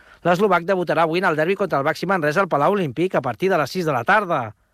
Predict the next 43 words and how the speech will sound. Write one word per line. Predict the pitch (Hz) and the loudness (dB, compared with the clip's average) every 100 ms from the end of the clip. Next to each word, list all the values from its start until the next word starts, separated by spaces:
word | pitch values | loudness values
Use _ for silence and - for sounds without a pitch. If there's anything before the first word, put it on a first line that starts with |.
| _ _ _ 147 | _ _ _ -8
Això | 147 | -4
farà | 143 160 165 | 0 2 2
que | |
algun | 165 165 | 0 0
dels | 160 147 | -2 0
jugadors | 156 170 - | 2 2 0
que | 139 | -6
fins | 143 135 | -4 0
ara | 175 156 123 | 2 2 -2
estaven | - 175 190 | -2 0 0
entrant | 185 175 156 | 0 0 0
a | 127 | -2
la | |
convocatòria | 117 135 131 180 170 139 156 180 - _ - | -4 -4 0 0 2 0 2 0 -2 _ -6
quedi | 147 160 | -4 -4
fora, | - 147 170 | -2 0 2
com | 165 | 0
és | 151 | -2
el | 143 | 0
cas | - 170 | 0 0
de | 147 | 0
Leonardo | 123 131 156 151 117 | -2 0 0 0 0
Okeke. | 104 180 170 127 107 _ _ _ - | 0 0 0 -4 -6 _ _ _ -2
Els | 160 185 | 0 2
manresans | 202 202 175 175 | 2 2 0 0
són | 185 | 0
un | 202 | -2
rival | 170 165 185 | 2 0 0
temible | 151 139 196 214 185 | -2 -2 -2 2 0
perquè, | 147 127 | 0 -4
tot | 127 190 | -6 -4
i | 180 | -4
que | 165 | -2
estan | 180 | -2
en | 139 135 | -2 -2
zona | 139 | 0
de | 127 175 | 2 2
descens, | 202 143 139 185 - - _ | 2 -2 -4 -6 -10 -20 _
necessiten | 143 127 165 196 | -6 -4 -2 0
amb | 185 143 | 2 0
urgència | 120 147 196 | 0 0 0
sumar | - 135 | 0 2
victòries | 170 185 143 120 156 | 2 0 -2 2 2